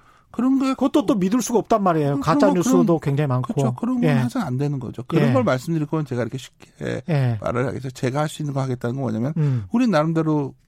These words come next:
Speaker 1: 연구해서 그런 종목들을 쓰-, 기업들을 쓰는 거고
Speaker 2: 음.
Speaker 1: 뭐 저희가 답만은 아니에요. 저희들도 실수한 종목이 나올 수도 있고 기업이.
Speaker 2: 그렇죠. 예.
Speaker 1: 근데 그런 노력을 해야지 옳은 방법이니까 시간이 모자라다는 거예요. 그 시간에.
Speaker 2: 그러니까 정말 열심히 공부하고 분석하고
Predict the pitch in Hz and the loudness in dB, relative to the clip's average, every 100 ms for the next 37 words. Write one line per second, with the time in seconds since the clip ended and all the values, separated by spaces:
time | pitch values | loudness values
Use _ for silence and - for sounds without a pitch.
0 | _ 123 127 135 131 127 127 123 117 120 | _ -4 -2 -2 -2 -2 -4 -2 -4 -4
1 | - 113 123 - 165 127 127 120 123 214 | -2 -2 -2 -8 -4 -2 -2 -4 -4 -2
2 | 220 139 - 123 170 170 143 113 101 - | -2 -2 -6 -2 0 0 0 -2 -6 -10
3 | - - 165 202 240 - 127 135 180 208 | -6 -2 0 2 0 -2 -2 0 0 0
4 | 123 143 - 165 156 156 - 196 185 156 | -4 -6 -2 -2 -2 -6 -8 -6 -4 -2
5 | 120 131 123 120 - - 123 117 170 180 | -2 -2 -4 -8 -10 -12 -10 -4 0 0
6 | - - 175 185 165 135 123 120 - 226 | -2 -6 -8 -2 0 0 -2 -2 -2 0
7 | 262 220 147 175 185 190 196 269 254 214 | 2 2 4 2 2 -2 0 -2 0 -2
8 | 185 196 180 123 156 147 123 123 113 110 | -4 -2 2 2 0 -2 -2 -2 -2 -2
9 | 151 160 - 240 214 117 120 165 185 151 | -2 -4 -2 -2 0 -2 0 0 0 -2
10 | 117 113 127 - - - 123 _ _ _ | -4 -6 -10 -14 -18 -16 -18 _ _ _
11 | - - - 196 170 170 262 370 320 185 | -20 -20 -8 -6 -4 -4 -4 0 2 2
12 | 160 220 226 190 - 151 175 208 185 175 | -2 -2 -2 -2 -4 -6 -2 0 0 2
13 | 170 160 151 185 180 170 160 190 - 165 | 2 0 0 0 0 -2 0 0 0 0
14 | 156 185 | 0 0